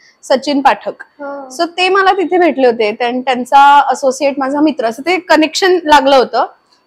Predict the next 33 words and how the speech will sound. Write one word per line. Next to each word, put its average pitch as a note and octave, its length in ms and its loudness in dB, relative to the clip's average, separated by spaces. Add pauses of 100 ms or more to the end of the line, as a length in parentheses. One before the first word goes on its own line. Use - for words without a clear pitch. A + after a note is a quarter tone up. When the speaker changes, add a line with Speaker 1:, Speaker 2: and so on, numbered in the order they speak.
(120)
Speaker 1:
So F#4+ 60 0
because G4 480 2
he A4 200 4
knew F#4+ 240 4
की G4+ 80 0
मी G4+ 100 -2
auditions D#4+ 460 0
देते, D4+ 420 -2
याचा C#4+ 300 0
अर्थ, C4+ 280 -4 (440)
अ, A3 320 -2 (540)
मी C4+ 360 -2
काम D4+ 260 4
शोधते. B3+ 640 -4 (200)
Speaker 2:
हम्म. C4 160 -12
Speaker 1:
आणि C4 120 -4
तेव्हा C#4+ 280 4
त्याला D#4+ 240 2
असं D#4+ 200 0
कळलं, D#4 220 2
अच्छा, D4 280 0
अशा, C#4 220 -2
अशा C#4 160 -4
प्रोजेक्टचं C4 480 -2
audition A#3+ 380 -4
सुरू C4+ 320 -4
आहे. A3 380 0 (520)
मग D#4 300 2 (560)
त्याने D4 280 2
माझं G4 320 2
नाव F4+ 160 4
तिथे E4 260 0
recommend A#3+ 460 -2